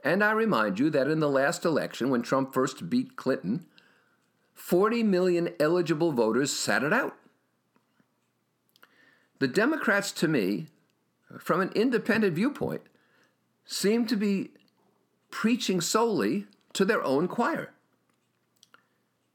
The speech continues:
Is it possible to do the unthinkable and put up a candidate so unappealing once again that they manage to lose another presidential election to Donald Trump?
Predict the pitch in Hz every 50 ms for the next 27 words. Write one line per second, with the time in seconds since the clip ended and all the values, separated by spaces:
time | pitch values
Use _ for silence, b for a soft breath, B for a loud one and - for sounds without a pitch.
0 | _ _ 170 175 190 190 190 - - - - 202 247 269 277 - 262 214 226 226
1 | 208 196 180 160 196 202 185 190 175 165 165 160 - - 185 185 185 123 98 -
2 | 76 - - - _ _ _ _ _ b b b b b b b b b 143 143
3 | 135 - - - 254 247 285 269 180 160 160 - - 208 185 190 190 185 185 170
4 | 160 - - - 208 214 214 214 - - 180 196 190 165 - - - 208 185 180
5 | 170 165 143 139 147 156 160 156 156 143 135 131 104 95 87 85 - b b b
6 | b b b b b b b - 147 151 170 147 151 151 170 190 208 214 208 202
7 | - - 147 160 175 165 147 151 139 139 147 170 170 185 165 - - 156 143 147
8 | 147 127 131 127 127 - - 156 151 135 113 92 - - 117 117 - - 127 -
9 | - 85 92 117 143 - - 220 262 240 -